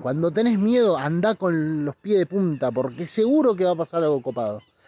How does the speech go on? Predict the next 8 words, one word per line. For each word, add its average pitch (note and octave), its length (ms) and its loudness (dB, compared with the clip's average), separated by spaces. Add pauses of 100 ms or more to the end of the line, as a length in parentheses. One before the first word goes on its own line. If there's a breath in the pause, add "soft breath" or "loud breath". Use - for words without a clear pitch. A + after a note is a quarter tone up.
(160 soft breath)
Seguro A#3+ 560 2
que E3 100 0
alguna F3+ 320 4
te D#3 120 0
va D#3 60 4
a D3 60 -2
quedar. B2 360 -2 (1500)
Seguro. F3+ 560 0